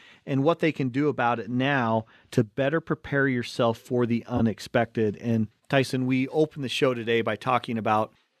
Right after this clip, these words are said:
if you knew that ten years from now you were gonna have a heart attack, what would you do today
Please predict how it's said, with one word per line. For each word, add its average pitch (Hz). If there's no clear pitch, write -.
if 156
you 208
knew 165
that 131
ten 139
years 135
from 120
now 113
you 113
were 113
gonna 110
have 107
a 98
heart 113
attack, 92
what 156
would 135
you 123
do 123
today 107